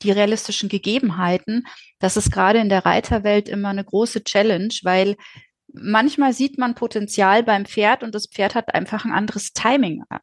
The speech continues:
als wir, ne? Und manchmal kaufen wir, oder das tun wir fast alle, glaube ich, wir kaufen ja mit einem neuen Pferd oder auch wenn wir eins züchten, immer auch einen Traum.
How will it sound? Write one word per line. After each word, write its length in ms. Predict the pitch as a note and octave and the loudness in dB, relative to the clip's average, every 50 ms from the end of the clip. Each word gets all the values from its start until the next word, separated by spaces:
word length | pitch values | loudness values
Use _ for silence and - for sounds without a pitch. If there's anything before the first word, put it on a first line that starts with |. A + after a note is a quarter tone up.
| _ | _
als 300 | - F3+ E3+ - - - | -6 -6 -4 -4 -4 -4
wir, 300 | F3 F3+ E3+ F3+ E3 F3+ F#3 | -2 -2 0 0 -2 -4 -4
ne? 260 | - F#3 G#3+ C4+ E4+ - - - - - - - - | -2 0 0 0 0 -2 -8 -14 -14 -14 -16 -8 -4
Und 100 | G3 F#3 | -4 0
manchmal 420 | F#3 G3+ A#3 A#3+ - A#3+ A#3+ A3+ | 0 0 0 0 2 2 2 2
kaufen 520 | A#3 - - F#3+ F#3 - C4+ - - C4 A#3+ | 0 0 2 2 2 2 2 0 0 0 2
wir, 160 | A#3+ C4 C4 | 4 2 2
oder 120 | A#3 G#3+ | 2 2
das 200 | G3 F3+ G3 - | 0 -2 -4 -6
tun 180 | - - A#3+ A#3 | -4 -2 -2 0
wir 120 | A3 G#3+ | 0 -2
fast 360 | G#3 - G3 F#3 - - - - | -4 -4 -4 -4 -4 -4 -2 -2
alle, 220 | F#3 A3+ B3+ C4+ | 2 2 2 2
glaube 340 | B3 A3 G#3+ G#3 A3 A3 A3+ | 4 2 2 4 2 2 0
ich, 160 | A3 - - | -2 -2 -4
wir 80 | G3+ - | -6 -4
kaufen 420 | - - E3+ F3 A#3 - - A#3+ | -2 0 0 0 0 -2 -4 -2
ja 120 | A3+ G#3 | -2 0
mit 180 | G#3 A3+ G#3+ - | -2 -2 -2 -2
einem 300 | - F#3+ G3 F#3+ F#3 F3 | -2 -2 -2 -2 -4 -4
neuen 340 | F3 E3+ F3+ G3 A3+ B3 B3 | -4 -2 0 2 2 0 0
Pferd 300 | - - A#3 A3+ A3+ G#3 | 0 -2 0 0 0 0
oder 160 | F#3+ F3+ - | 0 -2 -2
auch 140 | F#3 - - | -2 -4 -4
wenn 120 | G3+ G3 | -4 -2
wir 140 | F#3+ F#3 - | 0 0 0
eins 260 | E3+ F3+ F#3 - - | -2 -4 -6 -10 -10
züchten, 440 | - - A#3 A#3 G3+ - A#3 A3+ - - - - - - _ _ | -4 -4 -4 -4 -2 -4 -4 -4 -4 -8 -16 -20 -20 -20 _ _
immer 280 | - A3 A3 A3 F#3 D3+ | 2 4 4 6 6 4
auch 160 | F#3 F#3+ - | 2 2 2
einen 280 | - F#3 F#3 F3+ F3 - | 0 0 0 0 -2 -4
Traum. 480 | - - D#3 D#3+ E3 F3+ E3+ D3+ D3+ | -4 -2 0 2 2 2 0 -2 -6